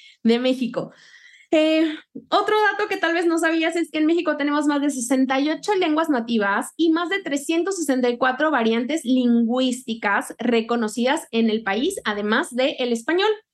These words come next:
Y, eh, eh, por lo que sorprendentemente, en México tenemos como muchas lenguas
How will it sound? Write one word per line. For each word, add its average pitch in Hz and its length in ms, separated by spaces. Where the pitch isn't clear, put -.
Y, 370 400
eh, 339 420
eh, 277 600
por 294 160
lo 285 140
que 277 320
sorprendentemente, 277 1200
en 247 80
México 262 360
tenemos 240 420
como 285 240
muchas 262 380
lenguas 240 840